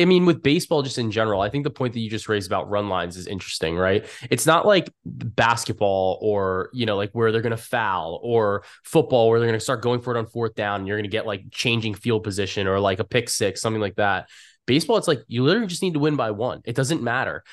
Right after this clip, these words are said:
So you're not, you know, like, it's not like you're gonna try to, like, eke out some extra runs or something like that to cover a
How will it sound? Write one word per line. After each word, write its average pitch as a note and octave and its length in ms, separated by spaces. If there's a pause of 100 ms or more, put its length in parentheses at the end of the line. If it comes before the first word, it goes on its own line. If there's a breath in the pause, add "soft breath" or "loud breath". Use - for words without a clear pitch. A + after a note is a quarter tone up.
(140 loud breath)
So A#2+ 520
you're B2+ 180
not, C#3 340 (180)
you C3+ 180
know, B2 80
like, A#2 200
it's B2 160
not C3 160
like C3 140
you're B2+ 100
gonna B2+ 120
try A#2+ 260
to, A2+ 120
like, G#2+ 180 (300)
eke C#3 240
out A#2+ 240
some A#2+ 100
extra A2+ 300
runs A#2+ 380
or G#2 40
something A2+ 240
like G#2+ 200
that A2 200
to - 80
cover A2 400
a F#2+ 60